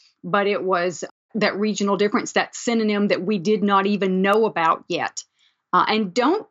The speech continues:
st-, I mean, if you get your, your keywords in there and things aren't working out the way you want them to, you know, if you're, you're running Amazon ads and you're looking at that data, awesome. But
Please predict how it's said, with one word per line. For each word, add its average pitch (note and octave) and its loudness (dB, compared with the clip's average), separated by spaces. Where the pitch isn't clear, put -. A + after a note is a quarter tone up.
st-, - -6
I F#3+ 2
mean, G#3 0
if B3+ -4
you G4 0
get D4+ 0
your, A3+ -6
your G3 0
keywords A3 -2
in G#3+ 2
there F3+ 0
and E3 0
things G#3+ 2
aren't G3 0
working F#3+ 0
out F3+ -2
the F3 -2
way F3+ 2
you F3 -2
want A#3 2
them A3 -2
to, F3 0
you F#3+ 2
know, F3+ 4
if G3 0
you're, F#3+ 2
you're F#3 2
running A3 2
Amazon G#3 2
ads F#3 0
and F3+ -4
you're F3 -4
looking G3+ -2
at G3+ -4
that - 0
data, G#3 0
awesome. F#3+ 0
But F3+ 2